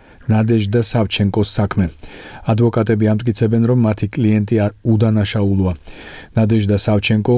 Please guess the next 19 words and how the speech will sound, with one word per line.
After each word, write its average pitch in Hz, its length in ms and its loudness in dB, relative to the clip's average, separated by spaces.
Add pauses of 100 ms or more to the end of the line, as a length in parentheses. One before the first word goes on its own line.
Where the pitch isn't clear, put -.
უკრაინის 104 520 0
პარლამენტის 104 640 0
წევრი 101 340 0
და 95 200 0
ეუთოს 104 580 0
საპარლამენტო 104 680 0
ასამბლეის 95 580 0
წარმომადგენელი, 110 840 2 (160)
ორი 123 220 2
ათას 135 240 -2
თოთხმეტი 127 520 -2
წლის 123 260 -2
ივლისიდან 107 680 2
იმყოფება 101 420 0
რუსეთის 101 480 0
პატიმრობაში. 98 680 0 (640)
სავჩენკოს 113 640 0
ბრალადედება 110 680 2
მონაწილეობა 110 720 2